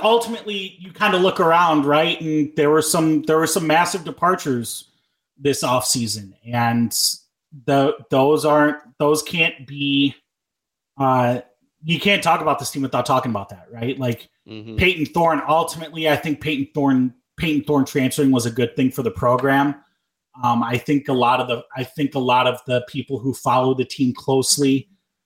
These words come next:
Speaker 1: um, are with me in that, but losing Keon Coleman is, is a big blow. Uh, there's no denying that. I, I do, I think,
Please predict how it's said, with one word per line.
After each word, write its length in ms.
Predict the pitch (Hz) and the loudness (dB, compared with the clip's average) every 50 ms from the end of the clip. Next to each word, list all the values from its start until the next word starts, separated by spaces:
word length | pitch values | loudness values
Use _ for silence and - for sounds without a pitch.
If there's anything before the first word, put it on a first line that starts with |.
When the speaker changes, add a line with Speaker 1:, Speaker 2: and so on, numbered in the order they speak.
| _ _ _ _ _ | _ _ _ _ _
Speaker 1:
um, 440 | 131 127 123 120 117 117 117 120 120 - _ _ _ _ _ _ - | -2 0 2 2 4 4 2 2 0 -2 _ _ _ _ _ _ -2
are 160 | - 143 139 | 0 0 2
with 260 | 135 135 139 135 - | 2 2 0 0 0
me 120 | 151 139 135 | 2 2 4
in 100 | 131 135 | 4 4
that, 280 | 139 139 139 143 - - - | 4 4 2 0 -2 -2 -2
but 280 | 135 131 127 127 - _ _ _ - | 0 0 0 -2 -4 _ _ _ -10
losing 480 | 151 147 151 156 156 135 - 151 143 | -4 -2 0 2 2 2 2 2 0
Keon 380 | 143 - - 170 156 143 143 135 | -2 -4 -2 0 2 2 2 2
Coleman 440 | - - 147 139 139 147 143 139 135 | 0 0 2 2 4 4 4 4 4
is, 340 | 127 123 120 - - - _ _ _ _ - | 2 0 -2 -4 -6 -8 _ _ _ _ -4
is 140 | 139 127 135 | -2 -2 -2
a 40 | |
big 280 | 127 - 135 123 120 113 | -2 -2 -4 -6 -6 -8
blow. 380 | 120 123 - 170 165 - - - _ _ _ _ _ _ _ _ _ _ _ _ _ _ 117 113 | -4 -2 -2 -2 -2 -4 -8 -16 _ _ _ _ _ _ _ _ _ _ _ _ _ _ -8 -8
Uh, 80 | 113 110 | -8 -4
there's 240 | - 123 123 113 110 | -2 -2 -2 0 2
no 140 | 131 131 123 | 2 2 2
denying 500 | 117 120 117 117 117 117 117 110 104 104 | 2 2 2 2 2 2 2 0 -4 -8
that. 100 | 104 101 - - _ _ _ _ _ _ _ _ _ _ _ _ _ _ _ _ - | -10 -14 -18 -20 _ _ _ _ _ _ _ _ _ _ _ _ _ _ _ _ -2
I, 300 | 143 147 139 135 135 - - _ _ _ _ | 0 2 2 0 0 -4 -12 _ _ _ _
I 160 | - 147 160 151 | 0 0 0 0
do, 720 | 127 - 143 165 170 180 180 185 180 185 185 175 165 139 - _ _ _ _ _ _ _ _ _ _ _ _ _ _ _ _ _ _ _ _ _ - | 0 -2 -2 0 0 2 2 4 4 4 2 0 -2 -6 -14 _ _ _ _ _ _ _ _ _ _ _ _ _ _ _ _ _ _ _ _ _ -2
I 180 | 151 170 196 | 2 2 2
think, 720 | 196 - - 233 220 214 214 208 208 - - - - - | 0 0 0 2 2 4 2 2 0 -4 -10 -10 -12 -14